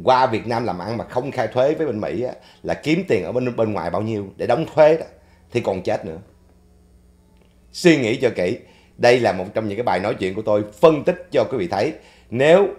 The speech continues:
làm ăn ở Việt Nam, quý vị sẽ phải đối diện với những thách thức gì, kể cả Việt Nam, kể cả chính quyền Mỹ.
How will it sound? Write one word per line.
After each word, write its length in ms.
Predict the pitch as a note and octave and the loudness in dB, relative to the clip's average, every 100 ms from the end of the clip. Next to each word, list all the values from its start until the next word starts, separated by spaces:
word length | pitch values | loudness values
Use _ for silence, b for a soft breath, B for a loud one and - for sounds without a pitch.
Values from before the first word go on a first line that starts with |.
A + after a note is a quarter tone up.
| - | -12
làm 380 | F2 G2+ F2 E2 - | -6 0 0 -2 -6
ăn 200 | E2+ G#2+ | -6 -6
ở 160 | - F#2+ | -2 -2
Việt 220 | A2 F2+ | -2 -4
Nam, 240 | G2 G2 F#2 - _ - | -4 -4 -6 -14 _ -6
quý 100 | D3+ | -2
vị 200 | G2+ F2+ | -2 -4
sẽ 240 | - F2+ | -4 -4
phải 220 | F2 E2 | -4 -4
đối 280 | A#2+ A#2+ D3 | 0 0 0
diện 280 | A#2 E2 F2 | -2 -6 -6
với 120 | G#2 | -8
những 140 | A#2 F2+ | -8 -8
thách 200 | C#3 - | -10 -10
thức 160 | - | -10
gì, 260 | G2+ D#2+ C#2+ | -6 -6 -4
kể 200 | B2 A2 C3 | 0 2 2
cả 100 | G2+ | -2
Việt 180 | F#2+ E2+ | -4 -6
Nam, 220 | F2+ F2 - b b | -6 -6 -10 b b
kể 200 | B2+ G#2+ | 0 0
cả 120 | A#2 | 0
chính 200 | G#2+ A#2 | -6 -8
quyền 140 | G#2 C#2+ | -8 -8
Mỹ. 180 | C2 | -12